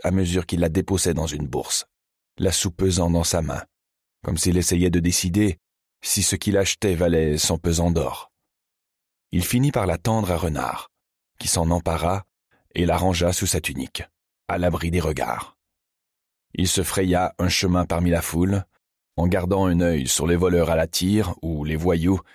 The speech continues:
qui essaieraient de le détrousser suite à sa transaction. Personne ne s'était interposé pendant qu'il faisait l'affaire, mais il y avait probablement de l'argent à se faire en volant les gens qui quittaient le marché.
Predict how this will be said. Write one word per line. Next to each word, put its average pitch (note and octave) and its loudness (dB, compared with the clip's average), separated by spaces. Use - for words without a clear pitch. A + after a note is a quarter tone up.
qui E2 -2
essaieraient F2+ 0
de E2+ 2
le E2+ 2
détrousser G2+ 0
suite F2+ -4
à D#2+ -2
sa D#2+ -2
transaction. - -4
Personne A#2 2
ne G#2+ 2
s'était F#2+ -2
interposé E2+ 0
pendant F#2 0
qu'il E2+ -2
faisait E2 0
l'affaire, - -4
mais F2 0
il G2 2
y G2+ 4
avait G2 2
probablement F#2+ 0
de E2 2
l'argent E2 0
à D2+ 0
se - -2
faire G2+ 0
en D#2+ 0
volant E2+ 2
les F2 2
gens G#2+ 0
qui - -10
quittaient F2 -2
le D2+ 0
marché. C#2+ -2